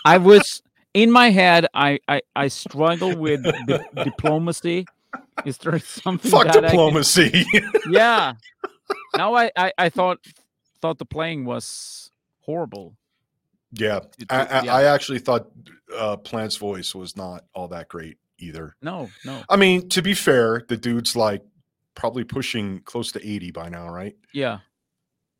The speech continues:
Speaker 2: So
Speaker 1: But he, a-, a-, and also he's recorded, uh, on a mobile phone in a, in a fucking barn. That's what it looks
Speaker 2: <laughs>
Speaker 1: like.
Speaker 2: True. <laughs>
Speaker 1: So, so
Speaker 2: True.
Speaker 1: we, we actually don't know. It w-, uh, we don't
Speaker 2: Yeah.
Speaker 1: know. He, he could y-,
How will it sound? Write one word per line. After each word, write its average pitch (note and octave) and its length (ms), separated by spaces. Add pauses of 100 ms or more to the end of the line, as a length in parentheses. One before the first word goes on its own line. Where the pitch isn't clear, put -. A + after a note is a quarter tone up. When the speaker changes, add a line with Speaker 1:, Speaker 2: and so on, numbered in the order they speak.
(280)
Speaker 2:
So F2+ 360
Speaker 1:
But D#3 140
he, F3 240 (100)
a-, C3 140
a-, D#3 200
and E3 160
also E3 360
he's C3 160
recorded, C3 600 (140)
uh, - 40
on G#2 500
a A2+ 40
mobile A2+ 460
phone A2+ 360
in G#2+ 200
a, G#2 200
in G#2+ 180
a G#2+ 80
fucking A2 380
barn. G2+ 460 (920)
That's A#2+ 200
what A#2 200
it A2 200
looks A#2 300
Speaker 2:
<laughs> G#2+ 100
Speaker 1:
like. G#2 140
Speaker 2:
True. C#3+ 400 (100)
<laughs> C3 100
Speaker 1:
So, A#2+ 220
so A#2+ 340
Speaker 2:
True. A#2 220 (280)
Speaker 1:
we, D#3 140
we D#3 200
actually D3 380
don't C3 280
know. B2+ 420 (140)
It B2+ 140
w-, G#2+ 240 (180)
uh, A#2+ 80
we A#2+ 180
don't A#2+ 200
Speaker 2:
Yeah. B2 40
Speaker 1:
know. B2 280 (120)
He, A2 340
he A#2+ 140
could A#2 200
y-, G#2+ 180